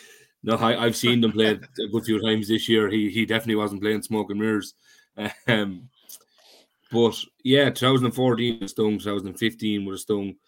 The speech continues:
Speaker 1: The one when they played Ashbourne in Tullow in two thousand and fourteen was the worst game of rugby I've ever watched in my life, and I've been at some J three and J four games, and <laughs>
Speaker 2: Mm.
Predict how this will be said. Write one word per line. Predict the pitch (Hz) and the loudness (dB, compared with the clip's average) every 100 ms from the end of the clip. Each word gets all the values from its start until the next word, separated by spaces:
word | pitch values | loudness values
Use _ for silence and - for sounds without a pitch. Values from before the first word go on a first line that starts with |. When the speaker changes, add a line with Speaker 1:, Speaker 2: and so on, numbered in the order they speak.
| _ _ _ | _ _ _
Speaker 1:
The | 98 | -4
one | 113 117 | -2 0
when | 113 | 2
they | 110 | 0
played | 117 110 | 0 0
Ashbourne | 113 - 107 101 | 0 -2 -6 -6
in | |
Tullow | 101 107 107 | -4 -2 -2
in | 92 | -4
two | 107 | -4
thousand | 107 98 | -4 -6
and | 92 | -6
fourteen | 104 101 104 104 | -2 0 -2 -6
was | 98 | -8
the | 95 | -4
worst | 113 107 | -4 -2
game | 107 104 | -4 -2
of | 104 | -2
rugby | 101 104 | -2 -4
I've | 98 | -4
ever | 98 | -8
watched | 95 95 - | -8 -12 -14
in | |
my | 95 | -10
life, | 98 95 - - _ - _ - | -8 -8 -10 -20 _ -20 _ -8
and | 98 | -2
I've | 98 | 0
been | 104 | 0
at | 101 - | -2 -6
some | 98 92 | -8 -2
J | 101 98 | -2 -2
three | - 101 | -4 -4
and | 92 | -4
J | 95 | -6
four | 92 101 | -4 -2
games, | 95 90 85 - _ - - _ | -2 -4 -8 -18 _ -20 -20 _
and | 98 92 95 - | -12 -12 -14 -18
<laughs> | - | -6
Speaker 2:
Mm. | 127 | -4